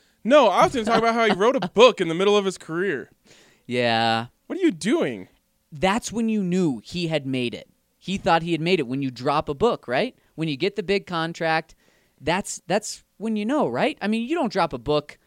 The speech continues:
Speaker 2: when you think there's, like, four more chapters, do you? Unless you wanna make that volume two.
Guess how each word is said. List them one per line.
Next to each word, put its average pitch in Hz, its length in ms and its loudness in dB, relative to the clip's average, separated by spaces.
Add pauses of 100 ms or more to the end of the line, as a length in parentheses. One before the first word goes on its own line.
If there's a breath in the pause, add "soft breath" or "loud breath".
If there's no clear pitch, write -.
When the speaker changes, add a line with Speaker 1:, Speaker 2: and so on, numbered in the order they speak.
(320)
Speaker 2:
when 143 200 -6
you 127 100 -6
think 156 240 -6
there's, 127 220 -6
like, 113 200 -6
four 143 320 -8
more 123 220 -6
chapters, 127 580 -6
do 120 100 -10
you? 247 280 -6 (1040)
Unless 151 320 -2
you 160 60 -6
wanna 143 160 -4
make 139 220 -2
that 123 180 -4
volume 120 380 -4
two. 151 460 -4